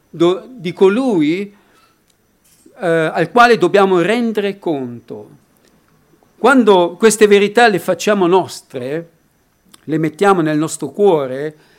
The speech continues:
quando queste verità diventano, eh, il cavallo,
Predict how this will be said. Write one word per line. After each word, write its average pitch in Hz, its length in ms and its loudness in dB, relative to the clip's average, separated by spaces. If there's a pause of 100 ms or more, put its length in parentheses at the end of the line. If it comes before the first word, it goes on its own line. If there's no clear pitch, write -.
(160)
quando 247 260 2
queste 214 340 0
verità 185 480 2
diventano, 170 880 -2 (540)
eh, 160 220 -2
il 165 180 -4
cavallo, 190 920 4